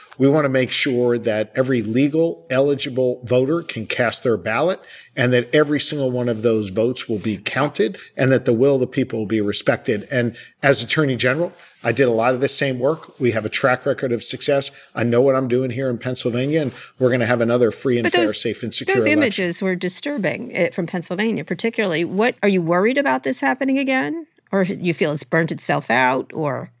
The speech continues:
Speaker 1: I don't think it's burned itself out because Donald Trump hasn't burnt himself out. And if, if
Speaker 2: Mm-hmm.
Speaker 1: anything, he's only gotten crazier and he's only gotten, um, more aggressive. He's only gotten more threatening. He's,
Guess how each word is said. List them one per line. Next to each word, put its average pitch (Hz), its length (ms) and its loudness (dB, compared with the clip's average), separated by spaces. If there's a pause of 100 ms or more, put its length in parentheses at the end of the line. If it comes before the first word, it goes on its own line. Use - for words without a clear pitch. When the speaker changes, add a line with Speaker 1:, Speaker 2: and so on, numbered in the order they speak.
(340)
Speaker 1:
I 185 80 6
don't 226 140 2
think 214 140 2
it's - 100 0
burned 147 180 2
itself 135 260 0
out 139 180 2
because 147 240 0
Donald 147 280 0
Trump 202 280 -4
hasn't 110 300 -2
burnt 101 220 -2
himself 104 420 -4
out. 98 160 -2
And 120 80 -2
if, 127 120 2
if 147 80 -6
Speaker 2:
Mm-hmm. 139 140 0
Speaker 1:
anything, 143 380 0
he's 127 260 -2
only 143 200 -2
gotten 147 280 0
crazier - 500 -2
and 104 120 -14
he's 113 180 -4
only 123 220 2
gotten, 127 520 0 (420)
um, 117 300 2 (140)
more 165 400 4
aggressive. 104 540 -2
He's 123 260 -2
only 131 240 0
gotten 135 560 0
more 156 280 4
threatening. 104 580 -6
He's, 123 440 -2